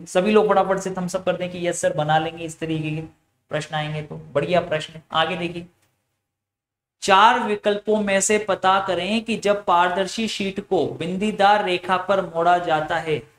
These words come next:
तो पैटर्न कैसा दिखाई देगा। चार विकल्पों में से पता करें कि जब पारदर्शी शीट को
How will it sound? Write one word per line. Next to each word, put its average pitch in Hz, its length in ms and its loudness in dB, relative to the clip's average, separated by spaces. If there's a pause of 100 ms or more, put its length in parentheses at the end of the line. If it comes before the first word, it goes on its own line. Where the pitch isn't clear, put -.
(540)
तो 196 80 2
पैटर्न 190 520 2
कैसा 175 340 0
दिखाई 147 340 -2
देगा। 120 240 -8 (2250)
चार 214 400 6
विकल्पों 208 500 -2
में 196 160 0
से 208 180 0
पता 190 360 0
करें 190 560 0
कि 233 200 -2
जब 208 360 2
पारदर्शी 185 680 2
शीट 175 320 -2
को 196 260 2